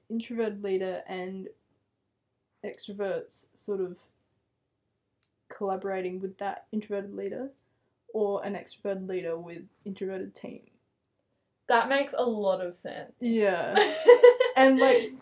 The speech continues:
Speaker 1: similar results in terms of, like, coming up with ideas. Like,
Speaker 2: Mm.
Speaker 1: they both performed really well, especially in smaller group sizes.
Speaker 2: Mm.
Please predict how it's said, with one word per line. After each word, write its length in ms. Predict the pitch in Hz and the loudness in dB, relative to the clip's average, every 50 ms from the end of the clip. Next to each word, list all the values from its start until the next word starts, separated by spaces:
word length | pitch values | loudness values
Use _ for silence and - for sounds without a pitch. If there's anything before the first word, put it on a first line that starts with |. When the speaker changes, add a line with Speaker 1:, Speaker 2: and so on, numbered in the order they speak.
| - - - | -20 -20 -16
Speaker 1:
similar 480 | - - - 277 269 277 285 269 240 | -14 -8 -4 -2 -2 0 0 -2 -2
results 520 | 220 214 208 196 208 208 214 - - - - | -2 -4 -2 0 0 0 0 -2 -6 -8 -8
in 80 | 220 | -8
terms 300 | 208 - 208 196 196 190 | -6 -4 -6 -6 -6 -8
of, 100 | 190 196 | -10 -12
like, 220 | - 196 - 202 - _ _ _ _ _ _ _ _ _ _ _ _ _ _ _ _ _ | -12 -12 -12 -14 -14 _ _ _ _ _ _ _ _ _ _ _ _ _ _ _ _ _
coming 240 | - 233 214 214 208 | -8 -6 -4 -4 -4
up 120 | 190 - | -4 -4
with 120 | 208 202 190 | -4 -4 -4
ideas. 640 | - 202 190 190 220 214 196 - - - 214 - - | -4 -6 -8 -8 -8 -8 -6 -8 -8 -12 -14 -10 -8
Like, 180 | 202 - - | -8 -8 -8
Speaker 2:
Mm. 320 | 208 196 190 190 190 190 196 - _ _ _ | -10 -14 -14 -14 -16 -18 -18 -20 _ _ _
Speaker 1:
they 120 | 220 214 | -2 -2
both 360 | 208 214 214 208 214 220 220 | -2 -2 -2 -2 -2 -4 -6
performed 440 | - 220 - - 208 202 202 190 190 | -12 -16 -12 -8 -8 -6 -6 -6 -8
really 300 | 196 196 202 196 190 190 | -8 -6 -6 -4 -2 -2
well, 460 | 190 202 196 190 - 208 214 - - - | -2 -2 -4 -4 -6 -6 -8 -8 -10 -12
especially 560 | - - - - - 208 208 208 - 214 196 | -16 -18 -12 -6 -4 -4 -4 -4 -4 -6 -6
in 160 | 190 190 190 196 | -4 -6 -8 -10
smaller 400 | - - - 196 190 185 190 190 | -12 -10 -10 -8 -6 -4 -4 -4
group 240 | 190 185 185 185 | -4 -4 -4 -6
sizes. 680 | - - 180 180 185 - - 180 185 - 220 - - - _ _ _ _ _ _ - | -6 -8 -8 -8 -8 -8 -10 -12 -12 -12 -14 -16 -20 -20 _ _ _ _ _ _ -18
Speaker 2:
Mm. 280 | 196 190 190 202 202 | -18 -16 -16 -18 -20